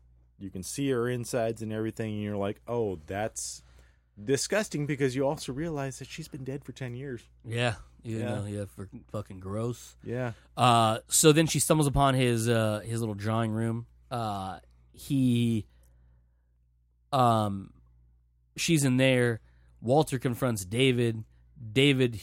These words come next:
Speaker 2: uh, stabs Walter in the throat with a, with a flute. Uh, he shuts down classic, uh, synthetic style, punches up, falls to the ground.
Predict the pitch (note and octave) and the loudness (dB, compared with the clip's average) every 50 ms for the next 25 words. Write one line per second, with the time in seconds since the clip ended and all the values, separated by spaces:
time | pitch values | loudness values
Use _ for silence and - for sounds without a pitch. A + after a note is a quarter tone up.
0 | - - _ _ _ - B2 B2+ B2 A#2+ A2+ - - - - - D3 D#3 D#3+ C#3+ | -14 -18 _ _ _ -6 -4 -2 0 -2 -2 -2 -4 -4 0 2 4 4 4 2
1 | B2 B2 B2+ B2 A#2 - B2+ A2+ A2+ G#2+ F#2+ - - B2+ B2+ B2+ C3 A#2+ G#2 G#2+ | 2 0 2 0 0 -2 -2 -2 -2 -4 -6 -10 -6 -2 -2 -2 -2 -4 -8 -8
2 | G#2 G2+ E2+ - A#2+ A2 A2 G2+ - - D3+ C#3+ C#3 C3+ - _ _ _ _ _ | -8 -8 -8 -10 -10 -10 -10 -12 -8 -2 2 2 2 2 0 _ _ _ _ _
3 | _ _ _ _ _ _ _ _ _ - A#2 A2+ A2+ A2+ A2 G#2+ G#2 F#2 C#3+ D3 | _ _ _ _ _ _ _ _ _ -8 -4 -4 -2 -2 -2 -2 -4 -2 -2 -2
4 | - - - D#3+ B2+ - - C#3+ C3+ C3+ B2+ A#2 - - C3 B2 A#2+ - - A#2+ | 0 4 4 4 2 4 2 4 4 4 2 0 0 2 2 2 2 0 0 -2
5 | A2 - - C3 A#2 A2+ A2 G#2+ G#2 - - - - B2+ B2 A2+ - B2+ A#2+ A#2 | -2 -2 -4 -4 -2 -2 -2 -2 -4 -4 -6 -4 -4 -4 -4 -2 0 0 0 0
6 | A2+ - - - - B2+ A#2 A#2+ A#2+ A#2 A#2 - _ _ _ _ _ _ _ _ | 0 -2 -4 -2 0 2 2 2 2 0 -2 -4 _ _ _ _ _ _ _ _
7 | _ - C3+ C3 - B2 A2+ A2 B2 B2 - _ _ _ _ _ _ _ _ _ | _ 0 0 2 2 -2 -2 -2 -2 -2 -4 _ _ _ _ _ _ _ _ _
8 | _ _ _ _ _ _ _ - C3 B2 A#2+ A2 G#2+ A2+ G#2+ A2+ A2+ A2+ A2 G#2+ | _ _ _ _ _ _ _ -2 0 0 0 0 -2 -2 -2 0 0 2 2 0
9 | A2 A2 - | 0 -2 -4